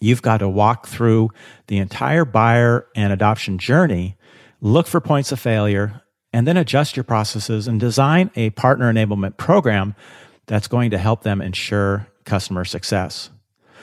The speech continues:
We launched a partner success program about a year ago at OutSystems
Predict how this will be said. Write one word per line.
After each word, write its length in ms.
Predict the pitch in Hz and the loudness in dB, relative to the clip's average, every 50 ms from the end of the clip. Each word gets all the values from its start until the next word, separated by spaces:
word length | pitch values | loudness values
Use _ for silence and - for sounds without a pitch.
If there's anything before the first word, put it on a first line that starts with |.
| - - - - - | -20 -20 -20 -20 -10
We 200 | - - 127 156 | 0 4 4 4
launched 320 | 160 151 143 135 - - 120 | 6 4 2 2 0 0 0
a 160 | 113 107 104 | 2 2 2
partner 320 | - - 127 131 120 104 | 2 2 0 2 2 -2
success 440 | - - 107 - - 120 113 110 - | -4 -4 -8 -6 -4 -2 -2 -2 -4
program 520 | - - - 117 113 107 110 107 104 104 | -6 0 2 2 2 4 2 0 0 -2
about 240 | - 107 143 185 226 | -4 -4 -4 -4 -2
a 40 | 202 | 0
year 200 | 135 127 151 160 | 0 2 2 2
ago 240 | 135 113 101 95 95 | 2 2 2 2 2
at 40 | 92 | 2
OutSystems 680 | 95 107 110 - - 92 - - - 87 85 87 - | 2 0 0 0 -4 -4 -4 -4 -8 -8 -8 -10 -12